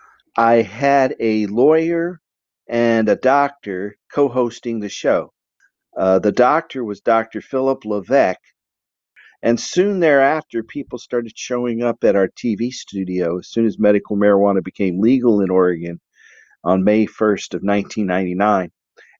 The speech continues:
asking our doctor to help them get their medical marijuana permit. And pretty soon that became a business. As soon as we opened in Oregon,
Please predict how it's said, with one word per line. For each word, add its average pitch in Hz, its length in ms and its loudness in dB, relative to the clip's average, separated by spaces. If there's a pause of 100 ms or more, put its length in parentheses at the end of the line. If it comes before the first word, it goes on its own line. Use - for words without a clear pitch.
asking 123 580 -2 (460)
our 104 140 2
doctor 123 500 0
to 101 80 -12
help 117 340 -4
them 104 160 -8 (180)
get 113 260 0 (420)
their 110 160 0
medical 104 400 0
marijuana 101 520 2
permit. 117 440 -4 (560)
And 101 580 0
pretty 160 240 0
soon 185 340 -6
that 131 260 0
became 120 500 -6 (720)
a 107 80 0
business. - 800 -4 (200)
As 117 160 0
soon 165 240 0
as 139 160 -2
we 131 180 2
opened 120 320 0
in 101 140 -2
Oregon, 110 720 -2